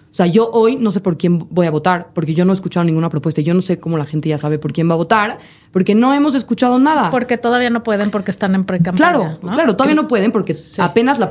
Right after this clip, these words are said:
Speaker 1: las precampañas empiezan en noviembre, aunque parezca que empezaron hace mucho, y las campañas empiezan en marzo. Entonces, las candidatas hasta ahorita y él o la candidata que vaya a ser de Movimiento Ciudadano no pueden todavía dar propuestas. Entonces, yo los invito a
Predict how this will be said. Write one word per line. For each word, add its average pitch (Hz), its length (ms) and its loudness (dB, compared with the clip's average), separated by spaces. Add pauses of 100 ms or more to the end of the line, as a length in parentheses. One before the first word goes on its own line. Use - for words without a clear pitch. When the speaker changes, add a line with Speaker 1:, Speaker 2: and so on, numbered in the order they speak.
(100)
Speaker 1:
las 190 160 -2
precampañas 190 540 -2
empiezan 185 280 -2
en 165 80 0
noviembre, 165 340 2
aunque 185 200 -2
parezca 147 400 -6
que 151 80 -10
empezaron 147 280 -6
hace 139 120 -6
mucho, 160 340 -2 (340)
y 156 100 -2
las 170 140 2
campañas 180 380 0
empiezan 165 300 -2
en 151 80 0
marzo. 151 380 -4 (280)
Entonces, 196 440 0
las 185 400 0
candidatas 196 800 -2
hasta 151 260 -6
ahorita 160 380 -2
y 147 280 -4
él 156 280 0
o 151 120 -4
la 147 160 -2
candidata 143 480 -4
que - 80 -12
vaya 139 120 -4
a 139 40 -6
ser 139 200 -4
de 143 200 -2 (300)
Movimiento 156 300 -2
Ciudadano 151 580 -2 (560)
no 190 180 2
pueden 190 220 0
todavía 170 240 -2
dar 160 140 -4
propuestas. 151 640 -2 (180)
Entonces, 185 300 0
yo 220 100 2
los 240 140 -4
invito 165 340 -2
a - 240 -4